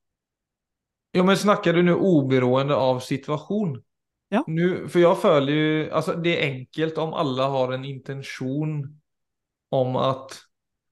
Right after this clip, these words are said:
Speaker 1: nu ska vi försöka å være det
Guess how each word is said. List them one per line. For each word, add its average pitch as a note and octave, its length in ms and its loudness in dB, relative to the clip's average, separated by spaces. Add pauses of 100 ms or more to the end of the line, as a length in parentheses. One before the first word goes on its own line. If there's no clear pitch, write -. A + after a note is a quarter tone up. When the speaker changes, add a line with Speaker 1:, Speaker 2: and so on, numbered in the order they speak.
(440)
Speaker 1:
nu C#3+ 200 -2
ska C3 300 2
vi B2 120 0
försöka A#2+ 1000 -2 (240)
å C3 160 -2 (2000)
være B2 480 2
det B2+ 140 0